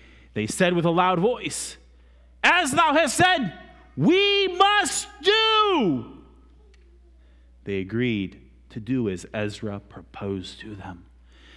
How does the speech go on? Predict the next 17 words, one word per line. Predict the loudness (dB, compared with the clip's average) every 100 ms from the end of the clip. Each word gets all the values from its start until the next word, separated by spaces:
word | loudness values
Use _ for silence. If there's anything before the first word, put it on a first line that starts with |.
| -20 -20 -6
But | -4
remember, | 0 0 2 2 2 0
the | 0
man | 0 0 0
who | 2
had | 2
originally | 2 0 0
proposed | -2 -2 0 0
this | 0 -4
to | -2
Ezra | 0 0 0 -2
said | -2 -4
that | -4 -4
this | -6
should | -4 -8 -4
be | -4
done | -2 -2 0 -2